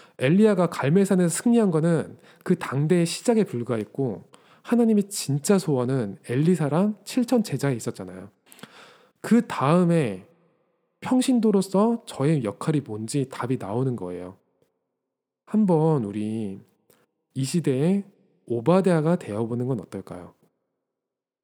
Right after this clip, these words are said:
백 명까지 숨기고 먹이고 자시고 할 것도 없이 기도만 결단하고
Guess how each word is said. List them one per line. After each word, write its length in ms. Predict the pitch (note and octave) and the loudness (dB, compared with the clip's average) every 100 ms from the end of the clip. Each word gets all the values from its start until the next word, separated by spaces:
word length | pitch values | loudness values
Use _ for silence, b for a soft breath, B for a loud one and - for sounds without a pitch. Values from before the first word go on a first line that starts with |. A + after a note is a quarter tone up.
| _ | _
백 160 | - C3+ | -2 4
명까지 420 | F3+ A#3 A3+ G3+ | 4 4 4 2
숨기고 460 | - B3+ A#3 G#3+ | 2 2 2 2
먹이고 340 | C#3 A2+ C#3+ D3 | 2 0 -2 -4
자시고 380 | - B2+ C#3+ C#3+ | -4 -6 -4 -2
할 160 | F#3+ | -2
것도 320 | G#3+ - - | -2 -4 -4
없이 580 | A2+ - - C#3 A2+ G#2 - | -6 -8 -6 -4 -4 -8 -12
기도만 460 | - C3+ G#3+ G#3 | -4 4 4 4
결단하고 680 | E3+ A2 B2 A2+ G#2 B2 G#2+ | 2 -2 -4 -4 -4 -4 -6